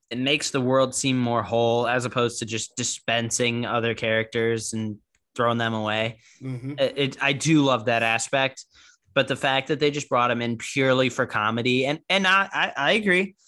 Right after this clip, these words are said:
Speaker 1: Some of the things he said were funny. It wasn't a total eye roll,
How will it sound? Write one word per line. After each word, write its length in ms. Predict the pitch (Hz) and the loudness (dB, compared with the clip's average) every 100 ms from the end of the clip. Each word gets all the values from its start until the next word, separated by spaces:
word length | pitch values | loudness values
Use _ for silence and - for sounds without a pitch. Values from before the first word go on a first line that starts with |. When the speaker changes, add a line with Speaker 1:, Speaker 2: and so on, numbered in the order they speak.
| _ _ | _ _
Speaker 1:
Some 340 | - - 120 131 | -8 0 2 2
of 100 | 147 | 2
the 100 | 165 | 0
things 280 | 165 180 180 | 2 2 2
he 80 | 202 | 0
said 220 | 190 185 | 0 2
were 120 | 214 | 0
funny. 500 | 214 151 151 151 156 - | 2 2 2 0 -4 -4
It 60 | |
wasn't 320 | 135 135 139 160 | 0 2 2 0
a 40 | |
total 320 | 160 170 165 | 2 2 4
eye 200 | 131 127 | 4 2
roll, 300 | 123 123 120 | 2 0 0